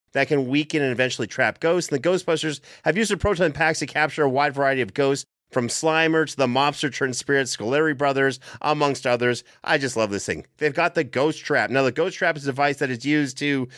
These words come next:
surprise, surprise, trap ghosts. It's activated by a stream of protons from a proton pack. Then you hit the foot pedal, then it opens up. Once a ghost is trapped in it,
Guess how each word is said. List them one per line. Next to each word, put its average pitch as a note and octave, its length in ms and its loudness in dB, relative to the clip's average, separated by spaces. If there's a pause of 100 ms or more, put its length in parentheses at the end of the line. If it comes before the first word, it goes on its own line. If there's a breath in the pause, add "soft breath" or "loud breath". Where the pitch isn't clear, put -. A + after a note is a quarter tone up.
(280 loud breath)
surprise, C3+ 580 0
surprise, A#2+ 320 0
trap A2+ 240 0
ghosts. D#3 340 0 (260)
It's D#3 260 0
activated F3+ 540 2
by D#3+ 120 2
a D3+ 80 2
stream D#3+ 260 0
of D3+ 80 0
protons D3+ 420 0
from A#2+ 120 -2
a G2+ 40 0
proton D3 440 0
pack. C#3 360 0
Then A2 140 0
you G#2+ 100 0
hit C3+ 180 -2
the A2 60 0
foot D3+ 260 0
pedal, C#3+ 220 2
then A2 140 -2
it - 20 -4
opens G#2+ 280 -4
up. D#3 120 0
Once F#3 160 0
a F#3+ 60 0
ghost D#3+ 280 0
is C#3+ 40 -14
trapped D3 360 -2 (100)
in C#3 160 0
it, G2 200 -2